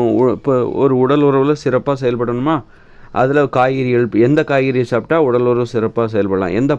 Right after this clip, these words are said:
பழத்தை சாப்பிட்டா உடல் உறவுல சிறப்பா செயல்படலாம், பப்பாளி பழம் சாப்பிட்டா நல்ல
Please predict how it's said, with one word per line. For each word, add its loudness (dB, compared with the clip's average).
பழத்தை -2
சாப்பிட்டா -2
உடல் 0
உறவுல 0
சிறப்பா -2
செயல்படலாம், -4
பப்பாளி -2
பழம் 2
சாப்பிட்டா 0
நல்ல -2